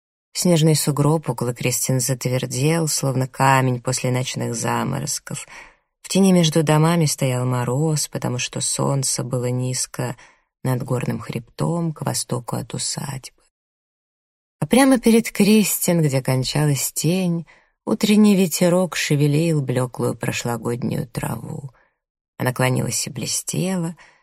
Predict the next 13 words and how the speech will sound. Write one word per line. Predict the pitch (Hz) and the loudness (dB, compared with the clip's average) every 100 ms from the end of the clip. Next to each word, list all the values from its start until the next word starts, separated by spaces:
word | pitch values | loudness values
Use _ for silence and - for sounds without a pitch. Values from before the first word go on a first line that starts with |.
| _ | _
хотя | - 156 226 | -4 0 2
корни | 240 240 214 | 4 6 6
её | 202 180 | 6 4
всё | - 180 | 2 0
ещё | 165 170 | 0 0
были | 143 156 | 2 2
скованы | 143 - 156 143 135 127 | 2 0 0 2 0 0
сверкающим, | - 131 - - 185 202 202 185 - 175 | -2 -4 -6 -4 2 4 2 0 -2 -4
как | 160 160 - | -2 -4 -2
сталь, | - - 131 135 135 135 - _ _ _ | -4 -2 0 0 0 -4 -12 _ _ _
ледяным | 156 156 135 127 120 117 117 | 4 4 2 0 -2 -4 -6
покровом. | 113 113 113 117 113 - - - - _ _ _ _ _ _ _ _ _ _ _ _ | -6 -8 -6 -10 -8 -8 -10 -14 -16 _ _ _ _ _ _ _ _ _ _ _ _
"О, | - 185 190 156 | -2 2 4 2